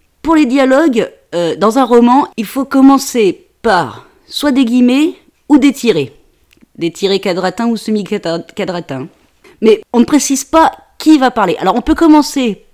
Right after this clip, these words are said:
pour indiquer, euh, la première personne qui parle, on peut commencer par une entame.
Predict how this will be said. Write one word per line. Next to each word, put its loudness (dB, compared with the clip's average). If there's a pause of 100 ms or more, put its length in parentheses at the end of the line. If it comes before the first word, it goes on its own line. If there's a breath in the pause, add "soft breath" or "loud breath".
(180)
pour -4
indiquer, -2 (540 soft breath)
euh, -2
la -2
première -2
personne -4
qui -4
parle, -4 (380 soft breath)
on -6
peut -6
commencer -4
par -4
une -2
entame. 0